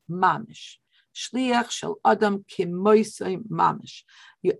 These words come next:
actually become him, like him. Ubederech memela, asiyasa hi asiyasa mishaleach. And once the messenger takes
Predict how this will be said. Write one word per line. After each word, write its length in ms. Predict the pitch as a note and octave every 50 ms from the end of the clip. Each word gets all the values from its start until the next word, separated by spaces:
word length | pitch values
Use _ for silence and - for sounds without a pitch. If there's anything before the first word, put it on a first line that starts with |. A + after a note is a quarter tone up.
| _
actually 460 | - G#3 B3 B3 - - G#3 A3+ A3+
become 600 | G3+ D3+ E3 - - - G#3+ G3+ G3 F#3+ F#3+ G3+ -
him, 400 | _ - - A3 A3 G3 D3+ - -
like 340 | - E3+ F#3 F#3 - -
him. 220 | - - - - - _ _ _ _ _ _ _ _ -
Ubederech 480 | D3+ C#3+ D#3+ D#3 D#3 F3+ E3+ F#3+ A3 G3+
memela, 640 | G#3+ A#3 A#3 A#3+ F4+ F#4 D#4+ C4+ B3 A#3+ A#3+ C4 A#3 - _ _ _ _ _ _ _
asiyasa 600 | F3 F#3+ F#3 - - A3+ B3 C#4+ E4 - - B3+
hi 220 | B3+ G#3+ A#3 A3 G#3+
asiyasa 400 | G#3 - - - F#3 E3 - -
mishaleach. 500 | E3 D#3+ D3+ D3+ - - - - - - - - _ _ -
And 280 | E3 D#3+ E3 D#3+ D3
once 540 | D#3+ G3+ C4+ D4 C4+ G3+ - - - - - - _ _ _ _ _ - _ _
the 520 | - D3+ F#3 F3+ F3 E3 E3 D#3+ D#3 - - -
messenger 800 | F3 D#3+ F3 F3+ G3+ C4 C4+ - A#3 F#3 - D#3+ D3+ - - -
takes 340 | - - G3+ G3+ - - -